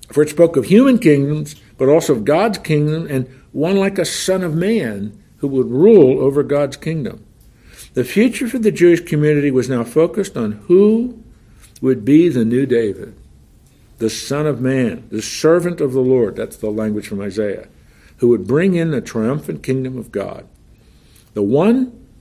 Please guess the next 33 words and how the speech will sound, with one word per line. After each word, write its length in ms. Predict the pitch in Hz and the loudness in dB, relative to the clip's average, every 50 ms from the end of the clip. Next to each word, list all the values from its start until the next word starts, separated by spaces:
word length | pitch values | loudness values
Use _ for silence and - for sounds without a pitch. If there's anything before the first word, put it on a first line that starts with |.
| _ - | _ -6
that 320 | - 147 196 254 - 160 | -4 -2 -2 -2 -2 -2
one 260 | 151 151 151 151 151 | 0 0 0 2 0
would 140 | 147 143 147 | 0 -2 -4
fulfill 420 | - - - - - - 135 123 113 | -6 -16 -18 -12 -4 -2 0 0 0
the 60 | 110 | -2
promises 560 | - - 135 139 147 175 190 185 - 180 160 | -6 -6 -6 -6 -6 -6 -6 -8 -6 -6 -6
of 140 | 143 131 117 | -6 -4 -4
God 240 | 123 120 123 120 120 | -2 -2 -2 -2 -2
made 160 | 117 117 117 | -2 -4 -4
to 80 | 104 | -4
Abraham 500 | 104 113 131 135 160 156 156 160 160 151 | -2 -2 -2 0 -2 -4 -4 -4 -4 -4
and 120 | 139 110 104 | -6 -6 -2
David 360 | 120 120 127 131 120 107 - | 0 0 0 0 -2 -4 -10
completely 500 | - 98 98 - 131 139 160 160 165 160 | -10 -12 -6 -2 -2 -2 -2 -2 -6 -8
and 100 | 139 123 | -10 -6
perfectly. 640 | - 127 123 110 - 95 92 - - - 98 - - - _ _ - - - _ - | -4 -4 -4 -4 -6 -10 -14 -14 -14 -16 -16 -16 -18 -20 _ _ -20 -20 -20 _ -4
He 100 | - 127 | -2 -2
would 220 | 131 143 147 123 117 | 0 0 -2 -2 -2
be 120 | 120 120 | -2 -2
the 80 | 117 113 | -2 -2
Messianic 540 | 110 107 107 98 104 104 98 101 113 107 | -2 -4 -6 -8 -8 -8 -10 -10 -14 -16
king. 300 | - - 107 95 92 95 - - _ _ _ - - - - _ | -16 -12 -12 -12 -12 -14 -18 -20 _ _ _ -20 -20 -20 -14 _
So 160 | - 120 110 | -2 -2 0
by 120 | 110 120 123 | 0 0 0
the 100 | 120 123 | -2 -4
time 300 | 120 - 147 139 135 120 | -6 -6 -6 -6 -6 -6
Jesus 420 | 117 147 170 196 196 214 214 - | -4 -2 -2 -2 -4 -8 -10 -6
shows 280 | - 202 202 196 180 - | -2 0 0 0 0 0
up 260 | 202 190 - - - | -2 -2 -4 -4 -6
four 200 | - 135 135 135 | -2 -2 -2 -2
hundred 260 | 139 143 131 127 110 | -2 -6 -8 -8 -6
years 240 | 117 117 113 107 - | -6 -6 -6 -4 -4
later, 400 | 120 120 131 151 120 90 85 - | -4 -2 -2 -2 -2 -4 -8 -12